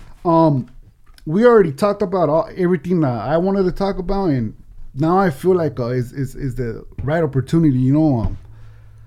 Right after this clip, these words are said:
I don't know how many people are gonna hear this podcast, whatnot, you know what I mean? But, um,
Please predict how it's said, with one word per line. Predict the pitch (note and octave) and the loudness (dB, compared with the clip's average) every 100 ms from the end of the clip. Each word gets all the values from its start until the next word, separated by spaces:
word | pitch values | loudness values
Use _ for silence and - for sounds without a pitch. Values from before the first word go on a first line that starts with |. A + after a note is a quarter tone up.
| - - C#3+ | -20 -14 -4
I | |
don't | D3 D#3 | -2 0
know | B2+ A#2+ - | -2 -4 -12
how | - C3+ | -6 -2
many | D#3 D3+ | 0 0
people | C3+ C#3+ C#3+ | 0 -2 -2
are | |
gonna | C3+ C3 | 0 0
hear | A#2 - D3 | 0 2 2
this | C3+ C3 | 2 0
podcast, | - C3+ C3 D3+ C3 C3 | -4 -6 -4 -4 -4 -4
whatnot, | C3 B2+ C#3+ B2 | -2 -2 -2 -2
you | A#2+ | -2
know | C3 | -2
what | |
I | |
mean? | D#3+ D3+ | -2 -2
But, | A#2+ G#2+ | -2 -4
um, | F#2+ E2+ | -6 -12